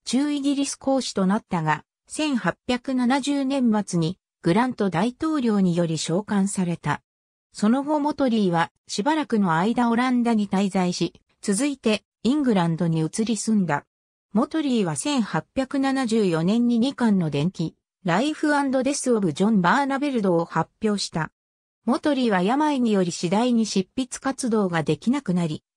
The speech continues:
千八百七十七年五月二十九日に、ドーセット州ドーチェスターで死去した。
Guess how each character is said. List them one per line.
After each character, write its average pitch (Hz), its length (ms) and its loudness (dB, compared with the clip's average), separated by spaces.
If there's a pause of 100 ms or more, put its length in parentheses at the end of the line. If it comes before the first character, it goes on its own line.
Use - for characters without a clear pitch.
千 294 300 -2
八 233 200 -2 (100)
百 285 260 -2
七 294 280 0
十 214 240 0
七 190 260 2
年 196 240 2
五 185 160 0
月 202 320 0
二 240 160 2
十 202 240 0
九 - 120 -4
日 196 340 0
に、 156 200 -2 (300)
ド 220 140 2
ー - 20 0
セ 277 140 -4
ッ - 120 -10
ト 262 80 -2
州 269 260 -2
ド 277 160 0
ー 269 60 -2
チ 277 140 -6
ェ 277 60 -2
ス - 120 -8
タ 208 160 2
ー 180 60 2
で 165 80 0
死 - 180 -6
去 240 140 2
し - 160 -8
た。 123 180 -8